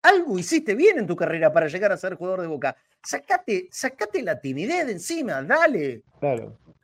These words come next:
Speaker 1: Vamos para adelante
Speaker 2: ¿Sabés?
Speaker 1: con convicción.
Speaker 2: Eh, ¿sabe
Speaker 1: Y
Speaker 2: lo que
Speaker 1: vas a
Speaker 2: pasa?
Speaker 1: tener errores, v-, vas a perder la pelota y le vas a pegar para el orto y va a ir arriba el travesaño setecientos metros. ¿Cuál es el drama? El otro volvés a intentar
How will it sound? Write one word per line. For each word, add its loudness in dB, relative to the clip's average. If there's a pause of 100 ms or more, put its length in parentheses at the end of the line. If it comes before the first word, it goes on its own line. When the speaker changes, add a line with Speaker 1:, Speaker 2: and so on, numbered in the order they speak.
Speaker 1:
Vamos 0
para 2
adelante 4
Speaker 2:
¿Sabés? 6
Speaker 1:
con 0
convicción. 0
Speaker 2:
Eh, -20
¿sabe 2
Speaker 1:
Y 4
Speaker 2:
lo 6
que 6
Speaker 1:
vas 4
a 6
Speaker 2:
pasa? 2
Speaker 1:
tener 0
errores, 2
v-, -8
vas -6
a 2
perder 0
la 0
pelota 0 (240)
y 0
le 0
vas -4
a -4
pegar 2
para 0
el 2
orto 2
y -6
va 2
a 0
ir -4 (100)
arriba -2
el -2
travesaño -4
setecientos -6
metros. -4 (340)
¿Cuál -4
es 0
el 2
drama? 6
El -2
otro 0
volvés -4
a -6
intentar 0